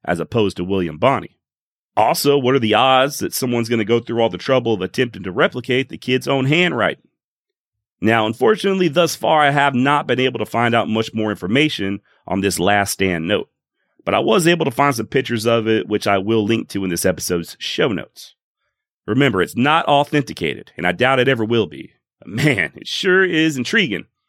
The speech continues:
Looks like it was sold at an auction in Arizona back in two thousand and nineteen for just three thousand and twenty-five dollars. Not a bad payday for a hoax, and one hell of a deal if it was actually written by the kid.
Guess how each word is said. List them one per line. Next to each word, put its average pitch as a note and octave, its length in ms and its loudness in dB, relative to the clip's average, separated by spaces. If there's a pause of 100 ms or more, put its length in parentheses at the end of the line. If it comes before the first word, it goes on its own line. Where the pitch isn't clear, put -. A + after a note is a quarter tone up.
(260)
Looks C3+ 160 -4
like E3 140 0
it C#3+ 80 -2
was G#2+ 120 -4
sold C#3 300 2
at G#2+ 80 2
an F#2 80 -2
auction G#2+ 460 2
in E2 100 -4
Arizona G2 640 0 (140)
back - 200 -6
in E2 120 -8
two A2 160 -6
thousand F#2+ 320 0
and F2 100 -4
nineteen A#2+ 680 -2
for G2+ 160 -4
just G2+ 260 -2
three D#3 160 0
thousand D3+ 460 0
and F2 100 -8
twenty-five A#2+ 480 0
dollars. G2+ 540 -2 (320)
Not G2 180 0
a G#2+ 40 -2
bad A#2+ 220 0
payday D3 460 2
for B2 240 -2
a G2 60 0
hoax, - 560 -6 (400)
and A2 340 -4
one A#2 140 0
hell C3 180 4
of A#2 100 -2
a F#2+ 40 -2
deal D#3 600 0
if - 160 -12
it F3+ 100 -6
was C3 300 2
actually A#2+ 360 0
written G2 260 -2
by F2 140 0
the - 100 -10
kid. D#2+ 300 -8